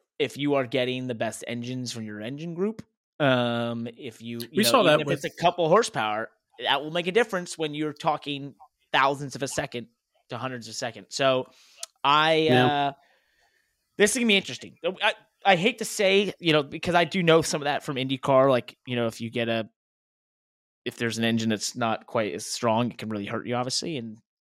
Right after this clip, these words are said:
Speaker 1: so I think, um,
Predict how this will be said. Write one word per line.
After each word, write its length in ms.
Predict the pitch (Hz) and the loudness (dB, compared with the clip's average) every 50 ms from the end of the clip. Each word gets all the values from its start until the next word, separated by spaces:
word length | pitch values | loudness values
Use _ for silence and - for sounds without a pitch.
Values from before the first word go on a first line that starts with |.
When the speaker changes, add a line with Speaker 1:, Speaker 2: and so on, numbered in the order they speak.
| _ _ _ _ _ _ _ - - _ - | _ _ _ _ _ _ _ -12 -10 _ -6
Speaker 1:
so 140 | - 127 120 | -2 0 0
I 80 | 113 110 | 0 0
think, 340 | - 131 123 110 - - _ _ _ _ _ _ _ _ _ _ _ _ - | -2 -4 -6 -6 -8 -14 _ _ _ _ _ _ _ _ _ _ _ _ -4
um, 460 | 127 113 110 110 107 107 104 104 - | -2 0 0 0 -2 -4 -6 -8 -10